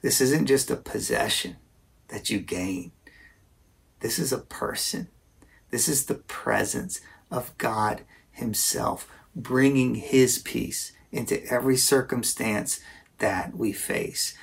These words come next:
So then when we ask ourselves, "What does peace look like?" It looks like wherever you are and what you're going through right now. And yet the peace of Christ can still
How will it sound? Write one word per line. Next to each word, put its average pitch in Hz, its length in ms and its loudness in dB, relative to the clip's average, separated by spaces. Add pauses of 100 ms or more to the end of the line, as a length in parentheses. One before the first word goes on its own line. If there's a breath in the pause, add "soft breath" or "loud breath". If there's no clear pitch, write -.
So - 220 0
then 113 240 2
when 113 120 2
we 104 140 0
ask - 340 0
ourselves, - 540 -2
"What 113 160 4
does 110 140 0
peace - 440 -4
look 151 220 2
like?" 180 380 -2 (320 soft breath)
It - 120 -2
looks - 280 0
like 131 180 -6
wherever 127 420 2
you 127 280 0
are 135 260 4
and 113 260 -4
what - 200 0
you're 123 160 2
going 135 340 2
through 110 420 -4
right - 300 -4
now. 98 340 -4 (240 loud breath)
And 107 220 -4
yet - 220 -6
the - 80 -10
peace - 420 -4
of - 160 -4
Christ - 480 -6
can - 180 -6
still 139 640 4